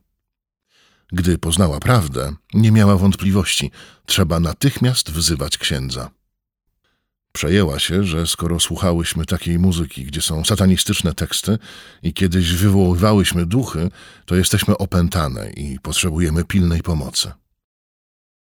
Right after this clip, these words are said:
Koncepcja otwierania furtek szatanowi opanowała wtedy całą Polskę. Jeszcze dziesięć lat temu w internecie można było znaleźć spis zagrożeń, czynności i rzeczy grożących opętaniem,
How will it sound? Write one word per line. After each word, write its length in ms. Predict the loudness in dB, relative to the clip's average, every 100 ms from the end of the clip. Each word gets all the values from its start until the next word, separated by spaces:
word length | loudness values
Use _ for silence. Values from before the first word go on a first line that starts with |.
| -4
Koncepcja 600 | 0 2 0 2 0 0
otwierania 520 | -2 0 2 2 2
furtek 440 | 2 0 0 -2
szatanowi 560 | 0 0 2 2 2 0
opanowała 560 | 0 4 4 4 2 0
wtedy 280 | 0 0
całą 260 | 2 4 2
Polskę. 480 | 0 -2 -2 -4 -10 _ _ _ _ _ _ _ -2
Jeszcze 300 | -2 0 0
dziesięć 380 | 2 2 0 -2
lat 200 | -2 -2
temu 320 | -2 0 0 0
w 180 | -2
internecie 640 | 2 2 2 2 2 2 4
można 340 | 4 4 2
było 260 | 2 2 2
znaleźć 540 | 2 4 4 0 -4 -6
spis 320 | -6 -4 -2
zagrożeń, 760 | 0 0 2 2 2 -4 -10 -14 -18 -20 _ _ _ -4
czynności 760 | 4 6 6 4 2 0 0
i 60 | 0
rzeczy 360 | -2 -2 -2
grożących 640 | 2 2 2 0 -2 -4 -6
opętaniem, 640 | -4 -2 0 0 -2 -6